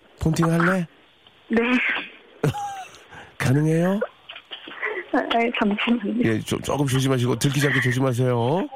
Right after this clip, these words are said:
Speaker 2: 네,
Speaker 1: 예,
Speaker 2: 진짜 하고 있어요.
Speaker 1: 예, 좋은, 좋은, 좋은 추억이에요. 네.
Speaker 2: 네.
Speaker 1: 네, 이삼공님.
Speaker 2: 네네네.
Speaker 1: 네네, 네네.
Speaker 2: <laughs> 네네,
Speaker 1: 네.
Speaker 2: 네네.
Speaker 1: 네네.
Speaker 2: 네,
Speaker 1: 어,
Speaker 2: 말씀하세요.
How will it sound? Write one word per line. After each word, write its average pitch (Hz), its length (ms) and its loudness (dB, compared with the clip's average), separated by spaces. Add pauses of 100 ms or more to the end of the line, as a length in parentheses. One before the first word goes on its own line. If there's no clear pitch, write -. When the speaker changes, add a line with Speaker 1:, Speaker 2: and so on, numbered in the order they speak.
(560)
Speaker 2:
네, - 80 2
Speaker 1:
예, - 80 0 (160)
Speaker 2:
진짜 247 280 2
하고 269 240 0
있어요. - 440 -2
Speaker 1:
예, 107 60 0
좋은, 135 300 0
좋은, 127 340 2
좋은 147 200 2
추억이에요. 143 840 0
네. 120 260 2 (320)
Speaker 2:
네. 269 480 2
Speaker 1:
네, 123 300 -2
이삼공님. 135 840 0 (240)
Speaker 2:
네네네. 262 360 2 (480)
Speaker 1:
네네, 143 400 2
네네. 160 520 2 (440)
Speaker 2:
<laughs> 302 320 2
네네, 240 180 2
Speaker 1:
네. 220 400 2
Speaker 2:
네네. 226 360 0 (120)
Speaker 1:
네네. 160 480 0 (720)
Speaker 2:
네, 254 120 2
Speaker 1:
어, - 80 0
Speaker 2:
말씀하세요. 277 760 0